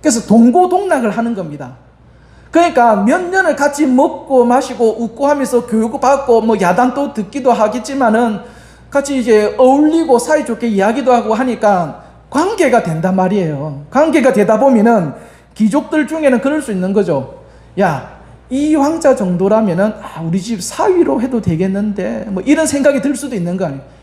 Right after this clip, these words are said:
관계가 맺어져 있으니까. 그런데 예후가 어떻게 하는 거예요? 그런 왕자들을 다 죽이려 해버리니까 그게 쉽겠습니까? 어렵겠습니까? 어려운 거예요.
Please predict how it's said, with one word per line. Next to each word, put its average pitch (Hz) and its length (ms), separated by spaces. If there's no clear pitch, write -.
관계가 302 420
맺어져 247 400
있으니까. 175 640
그런데 330 380
예후가 247 400
어떻게 170 300
하는 220 200
거예요? 170 440
그런 294 240
왕자들을 277 600
다 302 340
죽이려 381 340
해버리니까 226 920
그게 247 220
쉽겠습니까? 285 600
어렵겠습니까? 151 680
어려운 233 360
거예요. 120 140